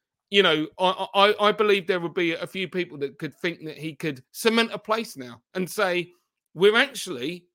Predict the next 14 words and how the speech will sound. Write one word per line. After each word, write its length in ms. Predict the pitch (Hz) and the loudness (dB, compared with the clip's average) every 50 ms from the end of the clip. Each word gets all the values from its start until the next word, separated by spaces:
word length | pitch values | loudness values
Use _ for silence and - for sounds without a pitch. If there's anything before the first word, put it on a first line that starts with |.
| - 214 | -2 -2
at 160 | 214 196 190 | 0 0 0
our 140 | 185 180 151 | 0 -2 0
best 340 | - 214 208 185 - - | 0 -2 -2 -2 -4 -8
when 140 | 165 170 170 | -8 -6 -6
he's 300 | 170 190 208 208 190 151 | -4 -6 -6 -6 -4 -2
in 220 | 196 208 196 190 185 | -2 -2 -2 -2 -2
there. 320 | 185 185 185 180 180 175 - _ _ - | -2 0 0 0 -2 -4 -8 _ _ -6
We 120 | 185 165 | -6 -4
can 140 | - 180 151 | -4 -4 -4
find 340 | - 190 185 180 180 180 180 | -2 -2 -2 -2 -2 -2 0
new 200 | 196 202 202 185 | 0 0 -2 -2
ways 300 | 180 185 175 175 139 165 | -4 -4 -4 -4 -6 -8
of 140 | 160 _ | -14 _
playing." 440 | - 185 180 175 175 175 175 175 170 | -8 -6 -4 -4 -2 -4 -4 -6 -8